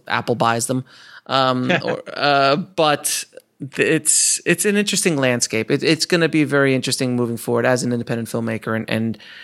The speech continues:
Speaker 1: and, and, and getting your movies out there. And horror for sure, uh, is gonna be interesting to see how this landscape continues. But it is, horror, unlike any other genre, is very, very, um, unique in the sense that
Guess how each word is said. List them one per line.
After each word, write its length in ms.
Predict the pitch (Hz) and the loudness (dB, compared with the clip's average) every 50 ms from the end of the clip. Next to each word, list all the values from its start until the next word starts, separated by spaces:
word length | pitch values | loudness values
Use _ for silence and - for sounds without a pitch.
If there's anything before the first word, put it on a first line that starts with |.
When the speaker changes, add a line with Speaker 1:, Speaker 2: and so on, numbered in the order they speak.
| - - _ - | -20 -16 _ -2
Speaker 1:
and, 240 | 135 139 135 131 - | -2 0 0 0 0
and, 240 | 139 135 127 123 113 | 0 0 0 0 -2
and 160 | 92 127 123 | -2 -2 0
getting 220 | 131 127 120 120 120 | 0 0 0 0 -2
your 80 | 120 | -2
movies 300 | 117 117 117 117 117 110 | -4 -4 -4 -4 -4 -2
out 180 | 113 117 117 - | 0 0 -2 0
there. 140 | - 117 113 | 0 0 2
And 180 | 117 135 135 | 2 2 0
horror 320 | 123 123 165 190 180 156 139 | 0 2 2 2 2 2 0
for 160 | 123 - 131 | 0 -2 -4
sure, 640 | 123 - - - - 175 160 147 139 120 113 107 - - - - - - - - - - | -2 0 0 2 2 2 4 4 2 2 0 -2 -6 -10 -20 -20 -20 -20 -20 -20 -10 -4
uh, 200 | - 117 - - | -2 0 0 0
is 220 | - 143 143 127 | 0 0 0 0
gonna 220 | 120 - 135 127 127 | 0 -2 0 0 0
be 260 | - 131 123 120 120 | 0 0 -2 -2 -2
interesting 480 | - 110 139 131 - 135 - - 135 123 | -2 -2 -2 -2 -2 -4 -4 -4 -6 -6
to 100 | - 113 | -4 -4
see 140 | - - | -4 -4
how 160 | 117 123 120 120 | -2 -2 -2 0
this 220 | 107 123 - - | 0 -2 -4 -2
landscape 480 | 113 117 117 117 - - - 117 113 - - _ - | -2 -2 -2 -2 -2 -2 -2 -4 -4 -4 -10 _ -8
continues. 480 | - 131 117 - - 131 120 120 113 | -6 -6 -4 0 0 2 2 0 0
But 160 | - - - - | -2 -4 -6 -4
it 280 | - - 139 160 202 220 | -4 -4 0 0 2 2
is, 200 | 240 254 214 247 - - - - - - - - | 2 0 -2 -6 -12 -18 -20 -20 -20 -20 -12 -6
horror, 340 | - 233 262 277 269 254 - | -2 0 2 2 2 2 2
unlike 380 | - 208 214 214 202 196 190 - | 2 0 2 2 0 0 2 0
any 220 | - 180 190 190 | 0 0 0 2
other 220 | 185 180 175 170 147 | 2 2 2 2 0
genre, 400 | 131 139 139 135 135 131 131 127 | 0 2 2 2 2 2 0 0
is 440 | 123 123 127 127 - - - - - | -2 -2 -6 -8 -10 -12 -12 -8 -4
very, 340 | - 165 196 202 202 196 175 | 0 2 2 4 4 2 2
very, 600 | 156 147 147 143 143 143 139 139 135 127 123 123 _ _ _ _ _ _ _ _ _ _ _ _ _ _ - | 0 2 0 2 2 2 2 2 0 -2 -4 -8 _ _ _ _ _ _ _ _ _ _ _ _ _ _ -2
um, 360 | 123 127 123 120 117 - - - - | 0 0 0 -2 -4 -6 -8 -12 -10
unique 520 | - 131 135 135 135 143 151 143 135 - | -6 -2 0 0 2 2 2 2 0 0
in 80 | 139 123 | -2 -2
the 80 | 120 | 0
sense 340 | 113 - - 131 123 117 - | 0 2 2 2 0 0 0
that 320 | - 123 120 120 - - | 0 2 2 0 0 -4